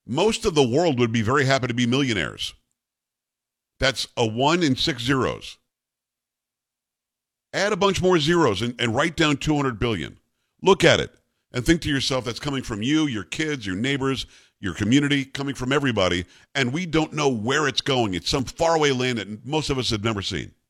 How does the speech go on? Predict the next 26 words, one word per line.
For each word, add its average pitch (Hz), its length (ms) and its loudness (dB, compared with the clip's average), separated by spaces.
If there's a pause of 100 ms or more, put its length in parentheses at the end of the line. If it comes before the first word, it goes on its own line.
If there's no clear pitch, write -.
(1400)
At 123 140 2
what 160 260 0
point 139 260 0
does 123 180 -2
it 139 100 -8
stop? - 500 -2 (440)
Because 147 240 4
just 214 200 -4
like 233 140 -2
with 165 140 2
Afghanistan, 113 840 2 (1040)
we 180 180 -4
never 226 300 2
knew 165 180 2
what 131 160 2
the 135 180 0
end 143 280 -2
game 117 240 2
was. 120 400 -2
What 190 320 4
is, 127 520 0 (600)
what 190 140 0
does 214 140 -2
victory 151 320 0
look 131 200 2
like? 64 320 -8